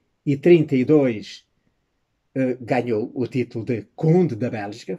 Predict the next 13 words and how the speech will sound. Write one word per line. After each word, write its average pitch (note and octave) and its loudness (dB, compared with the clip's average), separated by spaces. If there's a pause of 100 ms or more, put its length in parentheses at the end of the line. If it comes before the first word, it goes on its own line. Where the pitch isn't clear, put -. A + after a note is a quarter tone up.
foi-lhe F2+ -10
atribuído G2+ -6
lá F2+ -10
para F#2 -16
a F#2 -14
realeza G2 -10
belga, C#3+ -6 (960)
foi, A#2 -6
digamos, G#2+ -10
o A2 -6
seu A2 -12 (600)
último G#2+ -6
galardão, A#2+ -6